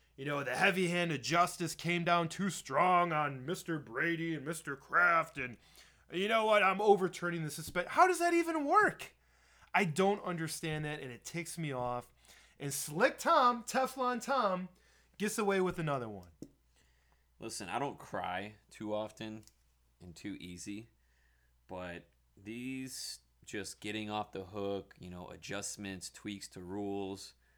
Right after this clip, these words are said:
Speaker 2: for really what seems like for Tom Brady, it just, man, it brings me to tears, dude. I, I really, I'm sick of it.
Speaker 1: It's the, the integrity of the game.
Speaker 2: I'm sick of it.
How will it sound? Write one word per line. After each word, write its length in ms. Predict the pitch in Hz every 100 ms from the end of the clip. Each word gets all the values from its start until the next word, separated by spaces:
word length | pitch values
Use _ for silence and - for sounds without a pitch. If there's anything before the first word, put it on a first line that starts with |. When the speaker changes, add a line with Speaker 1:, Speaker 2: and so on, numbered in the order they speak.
| _ _ _ _ _ _
Speaker 2:
for 480 | 98 98 92 87 - _
really 340 | 98 139 110 95
what 200 | 95 -
seems 280 | 113 101
like 240 | 90 87 82
for 120 | -
Tom 300 | - 110 90
Brady, 440 | 85 98 92 87 - _ _ _ _ _ _ _
it 160 | 147 160
just, 420 | - 90 80 -
man, 240 | 92 90
it 100 | 85
brings 220 | 113 127 101
me 100 | 85
to 60 |
tears, 400 | - 98 87 82
dude. 240 | 85 87 90
I, 140 | 87 92
I 20 |
really, 640 | 87 107 107 92 85 82 - _ _ _ _ _ _ _ _
I'm 60 | -
sick 280 | - 160
of 100 | 104
it. 120 | 76 - _
Speaker 1:
It's 120 | 156 151
the, 200 | 190 185
the 180 | 170
integrity 560 | 196 - 202 220 247 233
of 80 | 190
the 80 | 202
game. 320 | 156 247 101 -
Speaker 2:
I'm 120 | 95
sick 300 | - 151 -
of 100 |
it. 100 | 85